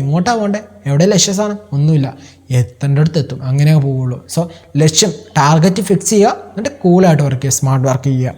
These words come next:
നമുക്ക് വിജയം ഉണ്ടാകും. അതുപോലെ ഈ വർഷത്തിൽ ആയിരത്തി ഇരുന്നൂറ്റി ഒന്നാം ആണ്ട് നമുക്ക് റെസ്പോൺസിബിലിറ്റി ഒക്കെ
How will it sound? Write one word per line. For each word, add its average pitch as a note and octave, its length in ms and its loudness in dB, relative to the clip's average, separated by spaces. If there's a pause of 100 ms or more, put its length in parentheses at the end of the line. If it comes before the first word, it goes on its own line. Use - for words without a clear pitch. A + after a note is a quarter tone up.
(100)
നമുക്ക് C3+ 220 2
വിജയം C3+ 260 2
ഉണ്ടാകും. B2+ 220 0 (440)
അതുപോലെ A3 320 4
ഈ - 100 0
വർഷത്തിൽ F#3 380 0
ആയിരത്തി D#3+ 320 2
ഇരുന്നൂറ്റി D#3+ 340 4
ഒന്നാം D#3 300 6
ആണ്ട് D3 200 2
നമുക്ക് D3 280 0
റെസ്പോൺസിബിലിറ്റി E3 840 2
ഒക്കെ E3+ 100 0